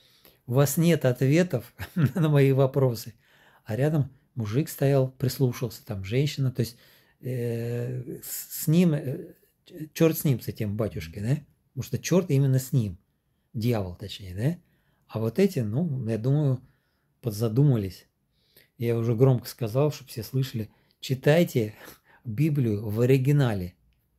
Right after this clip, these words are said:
и думайте. И вышел. Вот такая была у меня история, как, э, поп,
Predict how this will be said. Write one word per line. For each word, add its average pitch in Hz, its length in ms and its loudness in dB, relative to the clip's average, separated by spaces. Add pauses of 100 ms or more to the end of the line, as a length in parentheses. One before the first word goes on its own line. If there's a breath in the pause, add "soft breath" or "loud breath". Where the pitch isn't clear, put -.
(200)
и 143 120 0
думайте. 107 600 -2 (600)
И 127 180 -4
вышел. 98 360 -8 (880 loud breath)
Вот 151 160 -6
такая 127 280 -2
была 113 240 -4
у 110 40 -6
меня 110 160 -4
история, 151 520 0 (1160 soft breath)
как, - 320 -4
э, 110 600 -2
поп, 147 260 0